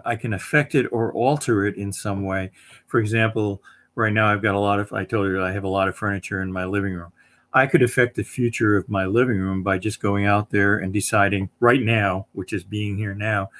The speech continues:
to go and change and get rid of all that furniture and make it a seatable thing, place. And that will change the future of that living room and my future.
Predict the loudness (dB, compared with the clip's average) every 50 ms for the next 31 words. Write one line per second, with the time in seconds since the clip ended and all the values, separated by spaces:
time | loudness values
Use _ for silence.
0 | -20 -20 -20 _ _ -4 -2 0 2 2 2 2 0 0 -2 -2 0 0 0 0
1 | -2 -4 -8 _ _ _ _ -10 -6 -2 0 2 4 4 4 6 4 4 4 2
2 | 2 2 2 0 -2 -4 -4 -4 -4 -2 -4 -4 -4 -4 -4 -2 -2 -2 -4 -4
3 | -4 -4 -6 -6 -6 -6 -8 -4 -2 -2 -2 0 -2 -4 -6 -6 -8 -10 -12 -12
4 | -12 _ _ _ -4 -2 -2 -2 -2 -4 -10 -14 -14 _ _ _ _ _ _ _
5 | _ _ _ -4 0 2 2 4 4 2 0 0 -2 -2 -2 -2 -2 -4 -6 -8
6 | -10 -8 -6 -4 -4 -4 -4 -4 -4 -4 -6 -8 _ _ _ _ _ _ _ _
7 | _ _ -6 -4 -4 0 0 0 0 0 0 2 2 2 2 0 -2 -4 -4 -6
8 | -6 -6 -6 -6 -4 -2 -2 -2 -2 -2 -4 -8 -12 -12 -14 -16 -20 -20